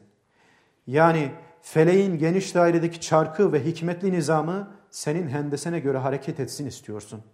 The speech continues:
Hayır, hayır. Sen bu dünyaya sırf keyif sürmek ve heva ve hevesine göre yaşamak için gelmedin. İnsani kabiliyetlerinin inkişaf etmesi,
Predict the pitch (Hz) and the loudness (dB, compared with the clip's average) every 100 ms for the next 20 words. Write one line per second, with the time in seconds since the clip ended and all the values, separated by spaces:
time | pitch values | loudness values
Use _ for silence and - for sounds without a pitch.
0 | _ _ _ _ - 127 104 110 104 - | _ _ _ _ -10 -8 -8 -10 -10 -14
1 | - _ _ _ _ - - 151 180 170 | -20 _ _ _ _ -12 -6 -4 -2 -2
2 | 151 156 147 147 151 131 - 190 165 - | -2 -2 0 0 0 -4 -4 -4 -6 -6
3 | 156 156 - 139 143 147 - - _ - | -6 -6 -6 -4 -2 -4 -6 -20 _ -8
4 | 143 147 190 220 208 175 175 170 185 175 | -6 -2 0 2 2 0 -2 -2 -4 -2
5 | 175 151 151 165 156 - 135 143 160 139 | 0 0 0 -4 -6 -6 -2 -2 0 -2
6 | 131 110 - _ _ _ - 165 165 185 | -4 -6 -14 _ _ _ -4 -2 2 4
7 | 196 202 190 180 180 185 185 175 175 196 | 4 2 4 4 6 4 4 2 2 2
8 | 185 175 - 175 165 156 151 139 135 | -2 -6 0 0 2 -2 -4 -2 -4